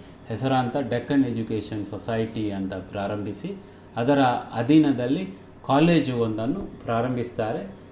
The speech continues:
ಇದೇ ಈಗ ಪೂನಾದ ಹೆಸರಾಂತ ಫೆರ್ಗ್ಯೂಸನ್ ಕಾಲೇಜ್. ಫೆರ್ಗ್ಯೂಸನ್ ರವರು ಮುಂಬೈಯ, ಮುಂಬಯಿಯ ಗವರ್ನರ್ ಆಗಿದ್ದವರು, ಅವರ ಹೆಸರಿನಲ್ಲೇ ಈ ಕಾಲೇಜ್ ಈಗ ಇದೆ.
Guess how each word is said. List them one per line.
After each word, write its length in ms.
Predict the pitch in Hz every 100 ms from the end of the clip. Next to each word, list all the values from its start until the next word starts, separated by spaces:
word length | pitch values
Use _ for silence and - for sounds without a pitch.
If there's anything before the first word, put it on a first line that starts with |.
| -
ಇದೇ 220 | 139 160 190
ಈಗ 360 | 202 156 143
ಪೂನಾದ 420 | 135 127 127 120
ಹೆಸರಾಂತ 640 | 110 104 101 120 113 110 113 180 - - -
ಫೆರ್ಗ್ಯೂಸನ್ 640 | 120 135 143 135 117 110
ಕಾಲೇಜ್. 340 | 104 98 90 87
ಫೆರ್ಗ್ಯೂಸನ್ 720 | 120 135 151 - 123 92 196 - -
ರವರು 520 | 110 113 113 107 110 117
ಮುಂಬೈಯ, 360 | 131 127 117
ಮುಂಬಯಿಯ 680 | 110 101 107 131 139 127 127 220 - - - - 104
ಗವರ್ನರ್ 480 | 131 151 156 143
ಆಗಿದ್ದವರು, 500 | 113 101 92 87 92
ಅವರ 220 | 107 117 113
ಹೆಸರಿನಲ್ಲೇ 680 | 113 113 139 127 117 117 110
ಈ 260 | 104 101
ಕಾಲೇಜ್ 400 | 101 101 98 92
ಈಗ 320 | 98 101 98
ಇದೆ. 520 | 98 92 95 123 190